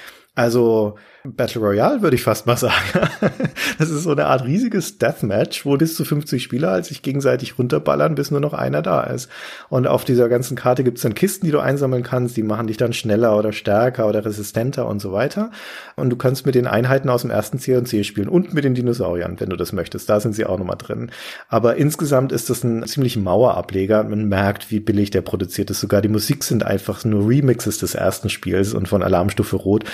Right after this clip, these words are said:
Das Spielprinzip erschöpft sich auch echt schnell. Und dementsprechend ist das Ding auch sehr schnell in der Versenkung verschwunden und heute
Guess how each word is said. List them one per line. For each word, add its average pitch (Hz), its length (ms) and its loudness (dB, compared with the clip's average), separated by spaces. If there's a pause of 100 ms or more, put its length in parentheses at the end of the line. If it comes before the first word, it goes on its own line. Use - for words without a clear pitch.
(260)
Das 98 120 0
Spielprinzip 101 540 0
erschöpft - 340 -4
sich - 220 -6
auch - 340 -4
echt - 460 -8
schnell. 90 460 2 (320)
Und 104 80 0
dementsprechend 104 560 4
ist - 180 -4
das 95 120 -2
Ding 101 180 0
auch 95 180 -2 (320)
sehr 110 360 2
schnell 87 240 0
in 95 100 -4
der 87 80 0
Versenkung 101 420 -2
verschwunden 98 540 -6
und 104 160 -2
heute 95 440 4